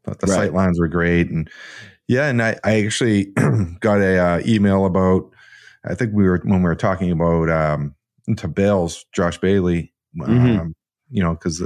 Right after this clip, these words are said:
Speaker 1: they, they reached out about a alumni weekend, you know, 'cause, you know, I was a
Speaker 2: All right.
Speaker 1: suitcase <laughs> about a bunch of, uh, but, uh, you know, getting, I would like to kinda,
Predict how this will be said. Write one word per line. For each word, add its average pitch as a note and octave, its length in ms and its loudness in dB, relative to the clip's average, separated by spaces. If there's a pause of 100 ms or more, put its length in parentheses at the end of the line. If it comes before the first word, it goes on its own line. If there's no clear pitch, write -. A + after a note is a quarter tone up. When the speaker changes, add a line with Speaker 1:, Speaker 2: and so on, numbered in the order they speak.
Speaker 1:
they, F#2 340 0 (360)
they G#2+ 80 0
reached A#2 260 0
out G2+ 140 2
about G2 300 2
a F2 200 0 (600)
alumni G#2 520 2
weekend, F#2+ 720 0 (160)
you - 160 -4
know, F#2 140 0
'cause, E2+ 340 -10
you F2+ 80 -4
know, D#2+ 160 -4 (160)
I - 60 -4
was E2 120 -2
a E2+ 220 -2
Speaker 2:
All B2 60 0
right. B2 280 0
Speaker 1:
suitcase G#2 120 -2 (180)
<laughs> C3 160 0
about A#2+ 240 0
a F#2+ 40 -8
bunch A2+ 220 -2
of, F#2 120 -2
uh, F2+ 160 0 (640)
but, A2+ 160 0
uh, G#2 420 2
you F#2 140 0
know, A2+ 160 2
getting, A2 500 0
I A#2+ 80 0
would A#2+ 80 -2
like C3+ 160 -2
to C#3 120 -4
kinda, C3 440 -2